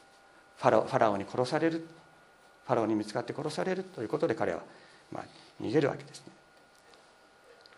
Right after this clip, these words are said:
彼はね、自分はユダヤ人、イスラエル人であり、かつエジプト人であるから、このイスラ、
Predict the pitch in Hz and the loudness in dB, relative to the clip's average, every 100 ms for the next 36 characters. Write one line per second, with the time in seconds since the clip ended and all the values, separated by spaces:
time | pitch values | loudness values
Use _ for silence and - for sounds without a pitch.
0 | - - - - - - - - - - | -20 -20 -20 -20 -20 -20 -20 -20 -20 -20
1 | - - - - - - - - - - | -20 -20 -20 -20 -20 -20 -20 -20 -20 -20
2 | - - - - - - - - - - | -20 -20 -20 -20 -20 -20 -20 -20 -20 -20
3 | - - 247 196 98 95 95 - - - | -8 4 8 8 8 4 -2 -10 -18 -20
4 | - - - 120 151 190 226 220 123 92 | -20 -20 -8 2 6 8 10 10 10 4
5 | - - - - - - - - - - | -6 -14 -18 -20 -20 -20 -20 -20 -20 2
6 | 143 175 214 185 190 160 - - - 139 | 8 12 12 12 6 4 -4 2 4 8
7 | 185 202 180 160 175 165 165 208 160 208 | 10 10 10 6 8 12 12 12 10 10
8 | 214 190 151 147 151 175 143 160 147 135 | 10 12 12 10 10 10 12 12 12 12
9 | 185 139 - 156 202 214 90 - - - | 12 10 8 10 12 12 8 0 -10 -16
10 | - - - - - 151 139 - - | -18 -20 -20 0 6 8 8 6 2